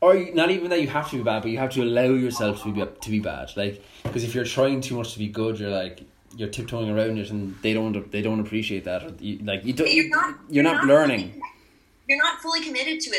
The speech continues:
Speaker 2: if you're trying to be good, 'cause then you're, you're watching yourself a little bit,
Speaker 1: Yeah.
Speaker 2: you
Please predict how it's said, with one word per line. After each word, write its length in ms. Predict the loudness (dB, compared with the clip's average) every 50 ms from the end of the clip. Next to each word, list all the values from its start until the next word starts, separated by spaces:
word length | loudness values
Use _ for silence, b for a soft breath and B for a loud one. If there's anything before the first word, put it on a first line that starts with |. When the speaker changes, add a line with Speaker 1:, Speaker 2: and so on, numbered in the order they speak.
| -2
Speaker 2:
if 80 | -2 -6
you're 80 | -6 -6
trying 320 | -4 -2 -2 -2 -2 -2
to 80 | -4 -4
be 160 | -4 -4 -4
good, 320 | -2 -2 -2 -2 -4 -8 -8
'cause 140 | -6 -2
then 140 | -2 -2 0
you're, 100 | 0 -4
you're 300 | -4 -2 -4 -4 -4 -2 2
watching 400 | 2 2 2 2 -2 -2 -2 -4
yourself 420 | -2 -2 -2 -2 -4 -8 -8 -10
a 40 | -10 -10
little 180 | -8 -8 -8
bit, 260 | -4 -4 -4 -4 -4 -2 0
Speaker 1:
Yeah. 160 | 2 2 2
Speaker 2:
you 60 | 2